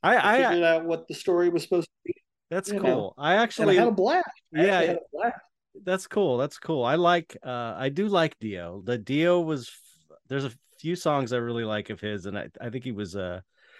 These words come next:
Speaker 1: he had a really great voice, and his stuff in Black Sabbath was cool. I like the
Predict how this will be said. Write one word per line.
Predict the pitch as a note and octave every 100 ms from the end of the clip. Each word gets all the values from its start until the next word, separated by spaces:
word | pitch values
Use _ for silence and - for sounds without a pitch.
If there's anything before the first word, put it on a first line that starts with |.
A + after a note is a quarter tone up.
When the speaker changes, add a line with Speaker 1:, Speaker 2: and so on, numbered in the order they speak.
| - _ _ _ _ _ _
Speaker 1:
he | D#3+
had | E3+
a |
really | D#3+ D3+
great | B2 A#2
voice, | A2 C3 C3+ -
and | D3
his | D#3
stuff | - G3
in | G3+
Black | C#3 B2
Sabbath | - A#2 C#3 D#3+
was | D#3+ -
cool. | - F#3+ F#3+
I | D3+
like | E3 -
the | A#2+